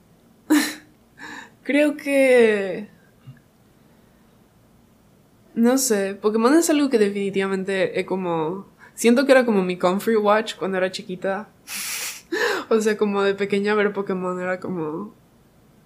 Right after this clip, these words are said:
No sé, me gustaba mucho, me sacaba como de todo. Siento que es como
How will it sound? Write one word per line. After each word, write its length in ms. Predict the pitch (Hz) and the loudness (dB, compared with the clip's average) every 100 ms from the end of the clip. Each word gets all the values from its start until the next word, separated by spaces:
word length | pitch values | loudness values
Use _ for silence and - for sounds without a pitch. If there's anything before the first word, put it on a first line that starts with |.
| _ - | _ 2
No 200 | 220 285 | 4 6
sé, 220 | 262 262 | 6 6
me 120 | 226 | 6
gustaba 420 | 208 220 214 226 | 6 6 6 6
mucho, 360 | 226 214 220 196 | 6 2 2 2
me 140 | 180 | 0
sacaba 420 | 185 185 180 196 | -2 2 4 4
como 240 | 214 208 190 | 4 0 0
de 120 | 175 | -4
todo. 500 | 175 175 170 170 165 - - - - | -4 -2 0 -2 -6 -18 -20 -20 -10
Siento 360 | - 208 208 | -2 0 2
que 100 | 214 | 2
es 100 | 220 | 2
como 720 | 233 233 208 196 190 180 190 | 2 0 2 0 -2 -4 -8